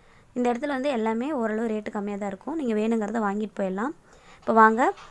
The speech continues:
குரும்பப்பட்டிக்கு போலாம். இது குரும்பப்பட்டி என்ட்ரன்ஸ் இது. நீங்க கோரிமேட்லேருந்து போனீங்கன்னா, பத்து கிலோமீட்டர்ல குரும்பப்பட்டி உயிரியல் பூங்காவுக்கு போயிடலாம்.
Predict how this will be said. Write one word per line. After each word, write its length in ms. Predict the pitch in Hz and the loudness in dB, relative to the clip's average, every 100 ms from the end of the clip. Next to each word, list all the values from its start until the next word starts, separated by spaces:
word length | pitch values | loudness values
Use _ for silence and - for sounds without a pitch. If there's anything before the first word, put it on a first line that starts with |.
| - | 2
குரும்பப்பட்டிக்கு 580 | 254 254 262 220 202 214 | 6 8 6 2 -2 -2
போலாம். 280 | 208 208 240 339 _ _ - - | 0 0 0 -2 _ _ -16 -10
இது 360 | - 214 302 523 - - - | -2 2 2 0 -6 -20 2
குரும்பப்பட்டி 640 | - 269 302 302 214 262 370 440 | 10 10 10 4 0 0 -2 -2
என்ட்ரன்ஸ் 440 | 214 226 269 262 | -2 2 2 0
இது. 360 | 226 196 214 403 - - - - - - - - - - - - - - - - - - | 0 0 -2 -4 -8 -20 -20 -20 -20 -20 -20 -20 -20 -20 -20 -20 -20 -20 -20 -20 -20 -4
நீங்க 240 | 240 233 254 | 4 4 6
கோரிமேட்லேருந்து 680 | 240 262 320 302 277 277 285 | 8 8 8 4 4 4 4
போனீங்கன்னா, 400 | 247 226 220 226 311 | 4 2 2 0 2
பத்து 280 | 233 - 277 | 0 2 0
கிலோமீட்டர்ல 560 | 269 262 247 220 226 302 | 2 0 0 0 0 4
குரும்பப்பட்டி 400 | 247 233 226 220 | 6 4 2 0
உயிரியல் 320 | 208 214 214 | 0 0 -2
பூங்காவுக்கு 340 | 208 208 190 190 | -2 0 0 0
போயிடலாம். 400 | 196 190 190 220 | -2 0 0 -2